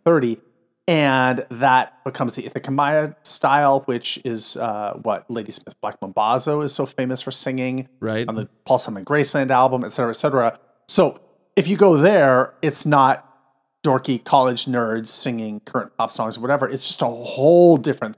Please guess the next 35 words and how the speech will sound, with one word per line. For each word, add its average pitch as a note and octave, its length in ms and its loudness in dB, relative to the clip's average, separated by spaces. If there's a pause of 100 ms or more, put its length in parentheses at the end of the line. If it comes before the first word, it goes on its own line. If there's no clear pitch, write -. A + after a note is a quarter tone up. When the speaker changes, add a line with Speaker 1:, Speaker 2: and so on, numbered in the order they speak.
(100)
Speaker 1:
thing. F3 260 -2
And G#2+ 80 -8
they A2 120 -8
have A2 260 -4
their, A#2 120 -6
like, A#2 280 -8 (300)
township B2 580 -2 (220)
a A2+ 100 2
cappella B2 320 -4
competitions, B2+ 1080 -6 (280)
and C#3 120 0
it - 20 -2
has C#3+ 160 0
all C#3+ 120 4
that, B2 220 0
like, B2+ 160 -4
kind C3+ 220 -2
of - 80 -10
cool D3+ 320 0
step - 440 -4
dancing C3+ 460 -2
like B2 220 -4
Ladysmith A#2 500 -8
does B2 360 -2
with - 100 -14
the A#2 220 -4 (280)
shout C3+ 420 0
outs A#2+ 360 0
and B2+ 140 -4
the A#2 60 0
whoop D3+ 640 4
in C#3+ 100 -2
the C3 60 -2
background. C3+ 560 -2
And A2 160 -8